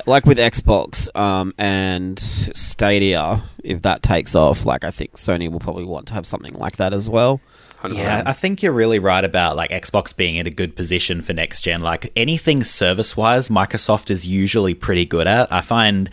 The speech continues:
Speaker 2: Mm.
Speaker 3: Sony seem to put out a, a console and it'll get minor, tiny improvements and features as you go, but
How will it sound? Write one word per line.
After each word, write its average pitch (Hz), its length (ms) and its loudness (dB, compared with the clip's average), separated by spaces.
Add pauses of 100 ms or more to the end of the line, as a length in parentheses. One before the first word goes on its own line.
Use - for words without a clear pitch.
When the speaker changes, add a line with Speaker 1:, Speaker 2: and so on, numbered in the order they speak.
(260)
Speaker 2:
Mm. 107 100 -8
Speaker 3:
Sony 139 440 2
seem 135 260 4
to 107 80 -2
put 139 220 4
out 120 320 4
a, 98 240 2 (160)
a 110 60 -2
console 92 600 2
and 90 340 0 (380)
it'll 127 160 4
get 147 220 4
minor, 107 540 6
tiny 101 640 2
improvements 95 720 0
and 90 120 -2
features 98 420 2
as 87 180 2
you 87 80 2
go, 90 280 6
but 95 300 2